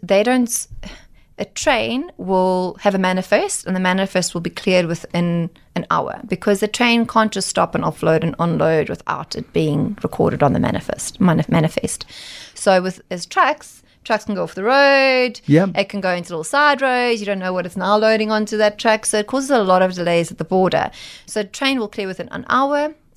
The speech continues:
Speaker 1: Um, and trucks in the Zim border could stand there for days at Beitbridge. So I'm a big evangelist for rail.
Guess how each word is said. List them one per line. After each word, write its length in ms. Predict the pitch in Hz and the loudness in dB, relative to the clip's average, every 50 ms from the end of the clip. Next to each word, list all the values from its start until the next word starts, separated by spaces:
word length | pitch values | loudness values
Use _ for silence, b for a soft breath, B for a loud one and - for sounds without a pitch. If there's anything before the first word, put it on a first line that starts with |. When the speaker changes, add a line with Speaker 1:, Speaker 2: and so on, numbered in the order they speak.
| _ - - | _ -8 -6
Speaker 1:
Um, 600 | 190 185 185 185 185 180 185 180 185 190 - - _ | -4 -4 -2 -2 -4 -4 -4 -6 -6 -8 -10 -10 _
and 200 | - 190 185 180 - | -10 -10 -10 -10 -8
trucks 280 | - - 196 196 - - | -6 -6 -6 -6 -6 -10
in 120 | 185 175 | -10 -8
the 80 | 165 170 | -8 -6
Zim 160 | 175 175 165 | -6 -6 -4
border 260 | 170 170 165 - 160 | -4 -2 -2 -4 -4
could 140 | - 165 156 | -6 -10 -12
stand 200 | - - 160 151 | -10 -10 -10 -10
there 60 | - | -10
for 120 | - - | -12 -4
days 440 | 214 370 311 202 - - - - - - _ - | 0 2 2 2 0 -4 -10 -20 -20 -20 _ -16
at 100 | 175 - | -10 -6
Beitbridge. 540 | - - - - - - - - - - - B B B B B B B B B | -6 -6 -6 -6 -8 -8 -8 -8 -12 -14 -14 B B B B B B B B B
So 420 | B - - 214 202 196 196 196 202 - b b b b b | B -2 2 4 4 4 4 0 -2 -6 b b b b b
I'm 100 | - 240 | -2 -2
a 80 | 226 | -2
big 180 | 185 185 180 170 | -2 -4 -6 -6
evangelist 440 | 170 - - - - - 165 - - | -6 -8 -8 -10 -10 -10 -12 -12 -12
for 100 | - - | -10 -10
rail. 240 | - - - - | -8 -10 -10 -12